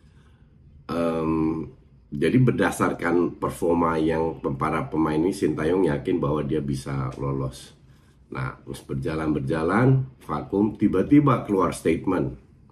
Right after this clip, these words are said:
bahwa, eh, be-, empat klub yang ada yang <clears throat> berita yang gue baca ini empat klub ya, mungkin sekarang lebih gue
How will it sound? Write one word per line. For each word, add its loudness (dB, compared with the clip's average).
bahwa, 2
eh, 2
be-, 0
empat -2
klub 2
yang 2
ada 4
yang 6
<clears throat> 2
berita 4
yang 6
gue 4
baca 4
ini 4
empat 0
klub 0
ya, 0
mungkin 0
sekarang -4
lebih -2
gue 2